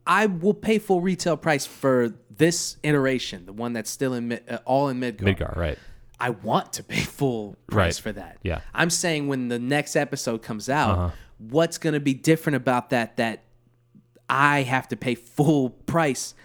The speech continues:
Speaker 1: for another game just because of the size of the game?
Speaker 2: My hope, my hope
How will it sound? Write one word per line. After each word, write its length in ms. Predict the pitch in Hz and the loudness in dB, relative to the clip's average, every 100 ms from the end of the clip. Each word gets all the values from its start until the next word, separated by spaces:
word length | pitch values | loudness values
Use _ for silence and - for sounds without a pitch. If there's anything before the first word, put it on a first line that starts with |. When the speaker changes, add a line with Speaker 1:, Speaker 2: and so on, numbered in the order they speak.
| - | -20
Speaker 1:
for 260 | - 156 143 | -6 -2 0
another 520 | 139 131 139 139 127 | 0 -2 -2 0 0
game 360 | 123 147 139 | 0 0 0
just 260 | 113 156 - | 0 2 2
because 300 | - - 143 | 0 0 0
of 160 | 135 113 | -2 -4
the 80 | 123 | -8
size 760 | - - - 147 160 156 127 | -6 -6 0 2 4 2 0
of 120 | 117 104 | -4 -8
the 80 | |
game? 260 | 104 104 90 | -8 -8 -8
Speaker 2:
My 280 | 139 143 185 | 0 2 2
hope, 540 | 175 147 127 104 - - | 2 4 4 2 -2 -2
my 160 | 110 | 0
hope 400 | 110 139 147 156 | 4 4 4 2